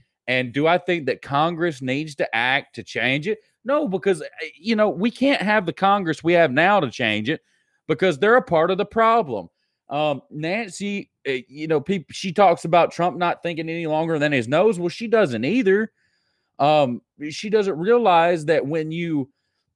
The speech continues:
i-, if they were to be able to, which they're not gonna be able to, they're not gonna be able to impe-, uh, able to impeach Donald Trump. Don't let them fool you. They're not gonna do it. Um,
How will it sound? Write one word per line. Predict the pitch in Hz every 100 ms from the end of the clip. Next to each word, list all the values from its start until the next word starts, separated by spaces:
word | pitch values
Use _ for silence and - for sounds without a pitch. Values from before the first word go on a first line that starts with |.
| _ _ _ _ _ _ _ _ _ _ _ _ _ _ _ -
i-, | 156
if | 175 156
they | 202 196
were | 165 135 185 214 185
to | 139
be | 135
able | 156 143
to, | 123
which | 120 139
they're | 185
not | 180 185
gonna | 143
be | 104 110
able | 101 82
to, | 98
they're | 104
not | 156
gonna | 190 127
be | 104
able | 104 85
to | 85 82 120
impe-, | 92 - -
uh, | 101 82
able | 113 104 92
to | 95 95
impeach | 87 95 92 -
Donald | 101 87 82
Trump. | 107 92
Don't | 104 143
let | 131 120
them | 90 87
fool | 98 87
you. | 76 82
They're | 92
not | 131 147 110
gonna | 95 78
do | 87 78
it. | 69 - _ - _ _ _ _ - -
Um, | 120 117 104 87